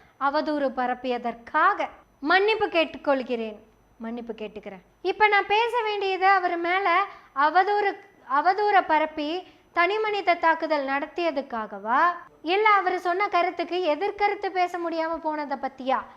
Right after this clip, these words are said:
எதை பேசணும்னு டாஸ் போட்டு பார்க்கலாமா? ஹெட்டு, டைலு. ஹெட்டு விழுந்தா அவர் கருத்துன-, க-,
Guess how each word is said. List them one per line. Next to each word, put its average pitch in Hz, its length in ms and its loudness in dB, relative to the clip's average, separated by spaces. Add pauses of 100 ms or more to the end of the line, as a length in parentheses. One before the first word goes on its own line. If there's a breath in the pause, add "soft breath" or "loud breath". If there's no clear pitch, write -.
(360)
எதை 330 280 2 (120)
பேசணும்னு 294 640 0 (680)
டாஸ் 302 320 4
போட்டு 247 260 -6
பார்க்கலாமா? 247 460 -2 (540)
ஹெட்டு, 359 380 4 (240)
டைலு. 294 340 4 (220)
ஹெட்டு 381 340 4
விழுந்தா 370 380 4 (180)
அவர் 320 180 2 (120)
கருத்துன-, 381 500 2 (300)
க-, 302 180 4